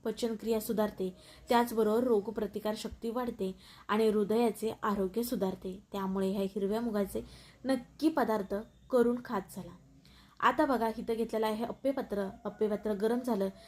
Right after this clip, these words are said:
की त्याच्यामध्ये तेल सोडून ना अप्पेपात्र असं फिरवून घेतलं, म्हणजे अप्पेपात्रातले जे साचे आहेत ना सगळीकडे तेल पसरत आहे. आता आपण तयार केलेलं मिश्रण ना घालून घेणार आहोत. सुरुवातीला हे मिश्रण घालत असताना ना अप्पेपात्राचे बाहेरचे साचे त्याच्यामध्ये घालायचं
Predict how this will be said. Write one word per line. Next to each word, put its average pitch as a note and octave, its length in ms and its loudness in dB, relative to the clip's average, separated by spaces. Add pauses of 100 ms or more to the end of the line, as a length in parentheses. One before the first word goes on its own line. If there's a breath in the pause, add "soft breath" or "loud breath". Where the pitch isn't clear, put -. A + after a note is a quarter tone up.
(220 loud breath)
की C#4 60 4
त्याच्यामध्ये B3+ 600 2 (240)
तेल C4 200 6
सोडून C4 300 4
ना G#3 120 2
अप्पेपात्र A3 600 -2
असं A#3+ 180 0
फिरवून G#3+ 320 0
घेतलं, F#3+ 240 -2 (380 loud breath)
म्हणजे A3 180 2
अप्पेपात्रातले A3 800 0
जे G#3+ 160 0
साचे G#3+ 320 -4
आहेत A#3+ 120 -2
ना G3+ 100 -2
सगळीकडे G#3 560 0 (100)
तेल G3+ 120 4
पसरत F#3 440 -8
आहे. F3+ 180 -8 (520 soft breath)
आता - 160 2
आपण C#4 220 0
तयार B3 220 2
केलेलं B3 260 0
मिश्रण B3 400 -2
ना G3 80 0 (320 loud breath)
घालून A3+ 340 2
घेणार F#3+ 240 0
आहोत. F#3 200 -4 (440 soft breath)
सुरुवातीला C#4+ 440 2
हे C#4+ 80 2
मिश्रण B3+ 320 -2
घालत B3+ 260 -2
असताना B3 320 -2
ना F#3+ 120 -2 (140)
अप्पेपात्राचे A3+ 720 0
बाहेरचे G#3+ 460 0
साचे A#3+ 400 -2
त्याच्यामध्ये G#3 440 0
घालायचं A3+ 440 -2